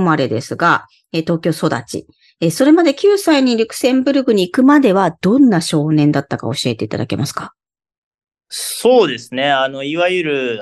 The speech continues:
Speaker 2: あの、一般的な子だと思うんですけれども、まあ、あの、当時は、あの、サッカースクールとかに通いながら、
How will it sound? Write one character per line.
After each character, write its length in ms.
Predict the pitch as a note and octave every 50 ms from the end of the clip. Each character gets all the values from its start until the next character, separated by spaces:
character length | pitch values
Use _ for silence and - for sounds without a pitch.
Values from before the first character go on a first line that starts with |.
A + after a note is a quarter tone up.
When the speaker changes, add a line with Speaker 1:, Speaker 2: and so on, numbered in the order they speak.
| G#2+
Speaker 2:
あ 60 | A2+ A2+
の、 120 | A2+ A2+
一 160 | A#2 A#2 A#2 _ -
般 200 | C3+ B2+ C3+ C3+
的 240 | D3+ D3 C3+ D3 C#3
な 320 | B2+ C3 B2+ B2+ C3 C3 C3
子 120 | C#3 B2+
だ 100 | B2 B2+
と 140 | B2 - A#2
思 120 | G#2+ A2 A#2 - B2+
う 40 | C#3+
ん 40 |
で 80 | B2+ A#2
す 120 | - -
け 120 | - - G#2+
れ 80 | -
ど 120 | - - G2
も、 420 | A2+ B2 C#3 C#3+ C#3+ D3 C#3+ C3 -
ま 260 | A2 F3 E3 D3 C3+
あ、 40 | C3+
あ 40 |
の、 220 | C3 C3 C3 B2+ B2+
当 200 | - F3 E3+ D#3+
時 140 | C3+ C3+ B2
は、 280 | A#2 A2+ G2+ - - _ _ _ _ _ _
あ 140 | - B2 B2
の、 80 | B2 A#2
サ 140 | A#2 -
ッ 80 | B2 - _
カ 140 | - C3+ C3
ー 60 | B2+
ス 140 | C3 - -
ク 80 | D3
ー 80 | C#3 A#2+
ル 80 | A2
と 100 | G#2 G#2+
か 100 | - -
に 140 | G2 G2+ F#2+
通 280 | - - B2 A#2+ A#2+ B2
い 60 | A#2+
な 140 | A#2+ B2 B2
が 100 | B2 A#2+
ら、 340 | A#2 A#2+ A#2+ A#2 A2+ G#2